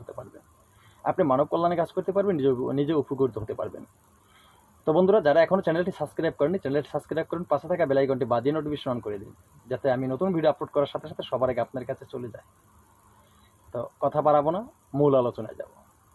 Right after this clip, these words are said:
এখন সর্বপ্রথম বলবো কেন আপনাদের এই সমস্যাগুলি হয়েছে। আমি আমার প্রত্যেকটা ভিডিওতে এই বিষয়টা নিয়ে আমি আলোচনা করে থাকি। তারপরেও নতুন করে যারা বন্ধুরা আছেন, যারা নতুন, যারা প্রথমবার যারা এই ভিডিও আমার দেখতেছেন,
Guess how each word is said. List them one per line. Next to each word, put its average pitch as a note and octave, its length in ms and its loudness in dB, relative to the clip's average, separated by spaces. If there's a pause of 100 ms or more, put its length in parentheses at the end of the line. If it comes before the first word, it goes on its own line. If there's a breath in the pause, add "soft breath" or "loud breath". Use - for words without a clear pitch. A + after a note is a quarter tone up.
(800)
এখন F#3+ 300 2 (160)
সর্বপ্রথম D3+ 640 2
বলবো D3+ 360 4 (400)
কেন F#3 200 4
আপনাদের D3 460 2
এই B2+ 60 2
সমস্যাগুলি B2 540 -6
হয়েছে। G#2 420 -8 (840 soft breath)
আমি D#3 180 2
আমার F#3 220 4
প্রত্যেকটা A3+ 400 -2
ভিডিওতে D#3 420 0
এই D3 80 0
বিষয়টা C3+ 320 -4
নিয়ে C3 100 -2
আমি A#2 100 0
আলোচনা A#2 340 -2
করে A2 200 -4
থাকি। - 280 -20 (720)
তারপরেও F#3 420 4
নতুন F3 260 0
করে F3+ 320 2 (320 soft breath)
যারা C3 240 6
বন্ধুরা C3+ 400 4
আছেন, D#3+ 320 0
যারা C3 200 4
নতুন, C3+ 360 -2
যারা B2 140 2
প্রথমবার C#3+ 520 0
যারা C3 260 4
এই B2 80 0
ভিডিও B2 280 2
আমার A#2+ 180 2
দেখতেছেন, D3+ 440 -6